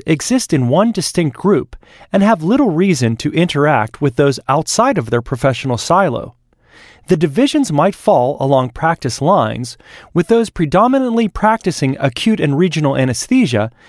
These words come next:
demonstrating little interest in chronic or interventional pain medicine. The reverse can certainly be true, where those practicing chronic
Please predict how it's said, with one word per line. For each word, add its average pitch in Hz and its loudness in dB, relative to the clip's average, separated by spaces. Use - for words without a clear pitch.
demonstrating 233 0
little 196 2
interest 170 -2
in 170 2
chronic 180 -2
or 151 2
interventional 160 0
pain 120 -2
medicine. 131 -2
The 196 2
reverse 170 0
can 151 -4
certainly 139 -2
be 117 -4
true, 151 -2
where 214 2
those 269 0
practicing 220 -2
chronic 208 0